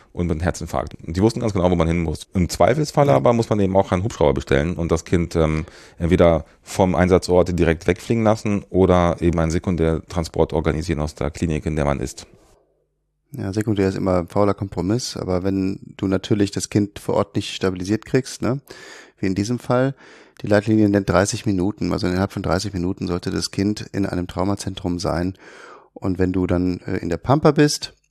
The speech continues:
Speaker 2: und die dreißig Minuten nicht erreichst, das Kind aber so stabil ist, dass es eben diesen Flug überstehen würde, dann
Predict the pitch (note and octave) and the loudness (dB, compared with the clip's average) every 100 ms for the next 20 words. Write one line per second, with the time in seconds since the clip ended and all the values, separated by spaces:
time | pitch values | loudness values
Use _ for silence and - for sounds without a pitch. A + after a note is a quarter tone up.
0 | _ _ _ _ G2 F#2+ - - - F#2+ | _ _ _ _ 0 0 -4 -6 0 0
1 | G#2 F#2+ G2 - F#2 - _ G2 A2+ - | 0 -2 -4 -4 -6 -6 _ 0 0 0
2 | A2 G#2 A2 - F#2+ - A#2+ - F#2+ F2+ | -2 2 2 0 -8 -2 -2 0 0 -2
3 | - - - - - - A2+ - G#2+ G#2+ | -2 -20 -20 -20 -20 -4 0 2 4 6
4 | G#2 - G2 G2+ G2 - F2+ F2 C#3 C#3 | 4 2 -4 -4 -8 -8 -8 -2 -2 0
5 | A#2 - A#2+ A#2+ A2 G2+ G2 _ _ _ | -6 -2 0 2 2 2 0 _ _ _
6 | - F#2+ G2 | 2 2 2